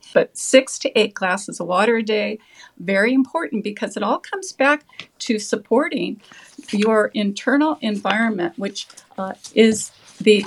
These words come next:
endocrine system and the glands. So that takes, that takes the lymph system. It takes all the glands working properly. So water, food, the food you're eating, make a difference. And different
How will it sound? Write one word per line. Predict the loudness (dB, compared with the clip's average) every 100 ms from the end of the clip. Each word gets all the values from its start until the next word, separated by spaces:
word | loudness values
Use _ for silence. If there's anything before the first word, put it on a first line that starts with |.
| 2
endocrine | 4 4 2 -4 -4
system | 0 -2 0 -2 -2 -4 -10 _ -2
and | 0
the | -2
glands. | -4 -2 -2 -2 -4 -8 -14 -10 -8 -8 -6
So | 2 4 2 -6 -20 -20 0
that | 2 2 -2
takes, | -2 -2 -2 -10 -16 -16 -20 -8
that | -4 -4 -6
takes | -6 -6 -10 -16 -18 -18 -14
the | -12 -12 -2
lymph | -2 -2
system. | -4 -4 -4 -8 -6 -8 -10
It | -8
takes | -6 -6 -8 -8 -2
all | -2
the | -2
glands | -2 -2 -2 -4 -6
working | -4 -4 -4 -6
properly. | 2 2 2 -4 -2 -2 -2 -8 -20 -14
So | -6 2 2 0 -8 _
water, | 4 6 6 6 2 -6 _ _ _
food, | -4 4 6 6 0 -2
the | -6
food | -2 -2 -2
you're | -4 -2
eating, | -2 -2 -2
make | 0 0 0
a |
difference. | -2 -4 -6 -8 -8 -18 -18 -10 2
And | 2
different | 2 -4 -8